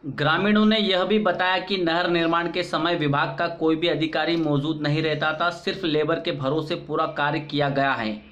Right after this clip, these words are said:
जिसकी शिकायत पूर्व में भी वरिष्ठ अधिकारियों को की गई, लेकिन कोई सुधार नहीं हुआ और ठेकेदार ने मनमर्जी से अपना काम किया, जिसका खामियाजा क्षेत्र के लोगों को भोगना पड़ रहा है। जब नहर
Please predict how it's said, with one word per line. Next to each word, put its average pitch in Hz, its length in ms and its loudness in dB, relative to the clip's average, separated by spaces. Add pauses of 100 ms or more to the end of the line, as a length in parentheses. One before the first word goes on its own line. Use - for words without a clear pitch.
(120)
जिसकी 156 340 -2
शिकायत 190 560 -2
पूर्व 185 200 0
में 190 180 -2
भी 185 120 -2
वरिष्ठ 170 400 -2
अधिकारियों 165 440 0
को 175 160 -4
की 170 280 -8
गई, 175 160 0
लेकिन 160 420 -2
कोई 170 240 -4
सुधार 143 400 -2
नहीं 143 300 2
हुआ 113 300 -4 (300)
और 170 120 0
ठेकेदार 180 580 0
ने 196 120 0
मनमर्जी 175 560 0
से 180 120 -4
अपना 160 320 -2
काम 147 360 -2
किया, 127 240 0
जिसका 135 460 -4
खामियाजा 160 520 0
क्षेत्र 151 380 -4
के 160 120 -4
लोगों 139 340 0
को 156 160 -4
भोगना 139 400 -2
पड़ 147 240 0
रहा 156 300 -2
है। 160 280 -4
जब 160 260 -4
नहर 143 580 0